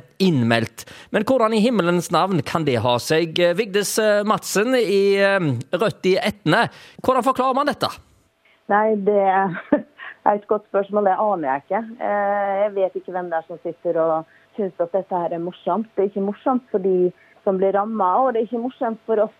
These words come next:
Speaker 2: som må sitte og ringe og få kjeft av <laughs> kommunestyrepolitikere,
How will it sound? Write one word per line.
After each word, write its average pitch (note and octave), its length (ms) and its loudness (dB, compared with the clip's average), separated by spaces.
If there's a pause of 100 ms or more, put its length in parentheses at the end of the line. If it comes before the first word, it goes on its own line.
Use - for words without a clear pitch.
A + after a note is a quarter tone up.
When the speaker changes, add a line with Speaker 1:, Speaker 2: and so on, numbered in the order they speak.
Speaker 2:
som G3+ 240 -2
må G3+ 140 2 (100)
sitte G#3+ 320 -2
og F#3+ 240 2 (400)
ringe B3 320 0
og A3 320 2
få A3+ 160 -4
kjeft - 400 -4
av G#3 320 2 (300)
<laughs> - 320 -12
kommunestyrepolitikere, G#3 1800 0